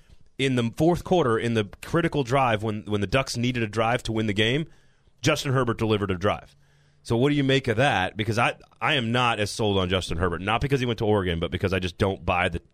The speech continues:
the, the prospect. He, he's not necessarily putting up the elite numbers,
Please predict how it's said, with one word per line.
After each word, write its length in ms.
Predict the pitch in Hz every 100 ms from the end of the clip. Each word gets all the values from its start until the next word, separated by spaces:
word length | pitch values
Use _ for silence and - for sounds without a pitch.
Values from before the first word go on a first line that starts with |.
| -
the, 140 | 82 -
the 80 | 92
prospect. 580 | - 90 - 151 156 - - _ _ - - - -
He, 140 | 107 -
he's 360 | 117 170 127
not 220 | 135 139
necessarily 500 | 127 - 104 135 117
putting 260 | 104 120 107
up 140 | 104
the 180 | - -
elite 240 | 98 110 90
numbers, 500 | 107 127 101 92